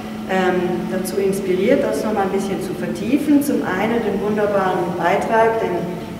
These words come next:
auch wirklich sehr profunden Text von Katrin Kolb in eurem Ausstellungskatalog. Sie geht da eben auch der Frage nach,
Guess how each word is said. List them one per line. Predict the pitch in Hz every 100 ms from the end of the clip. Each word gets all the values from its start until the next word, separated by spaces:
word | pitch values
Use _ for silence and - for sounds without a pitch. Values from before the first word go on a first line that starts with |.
| - -
auch | 175 185
wirklich | 214 214 208
sehr | 208 196 196 -
profunden | 214 214 208 214 208 220
Text | 226 220 -
von | 180 -
Katrin | 175 180 165 -
Kolb | 180 202 -
in | - 196
eurem | 180 175 - -
Ausstellungskatalog. | - - 247 269 262 - 240 247 220 220 214 214 - - - - -
Sie | 226
geht | 240 220
da | 196 196
eben | 202
auch | 196 196 285 302
der | - 254
Frage | 214 202 214 220 208
nach, | 202 208